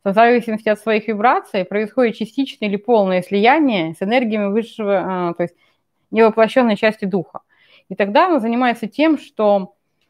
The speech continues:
э, гармонизирует, э, воплощённую часть себя, подпитывает его энергией и, э, посылает его, с-, м,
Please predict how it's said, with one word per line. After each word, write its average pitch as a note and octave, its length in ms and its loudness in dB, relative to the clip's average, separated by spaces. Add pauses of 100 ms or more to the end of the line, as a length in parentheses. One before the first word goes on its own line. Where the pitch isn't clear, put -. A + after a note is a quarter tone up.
(280)
э, F3 180 -8
гармонизирует, A#3 1040 2
э, E3 480 -6 (1500)
воплощённую F#3+ 720 0
часть E3+ 300 0
себя, F3 560 0 (380)
подпитывает A3 560 -2
его G#3 180 -2
энергией G3 1000 -2
и, B3 680 -2
э, F#3 640 -4
посылает G3+ 680 2
его, F#3+ 300 -2
с-, - 260 -20 (300)
м, E3 380 -10